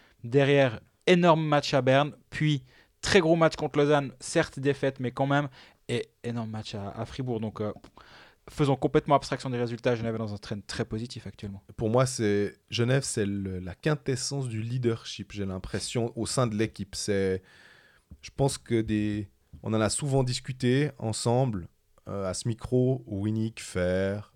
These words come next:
Speaker 2: Wingels, Tom Ernest. Euh, mais même, je pense que le leadership s'exprime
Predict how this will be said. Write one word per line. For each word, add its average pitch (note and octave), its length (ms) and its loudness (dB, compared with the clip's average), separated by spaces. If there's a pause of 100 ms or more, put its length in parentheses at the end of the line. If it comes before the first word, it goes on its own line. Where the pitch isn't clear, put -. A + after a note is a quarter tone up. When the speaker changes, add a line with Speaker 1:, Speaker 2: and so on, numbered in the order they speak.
(120)
Speaker 2:
Wingels, F#2+ 840 -6 (100)
Tom F2+ 140 -2
Ernest. F#2 720 -4 (200)
Euh, F#2 140 -10
mais G#2 220 0
même, C3+ 440 4
je - 120 -8
pense C#3+ 220 -2
que B2 120 -2
le A2+ 200 2
leadership C3 500 -2
s'exprime B2+ 720 -4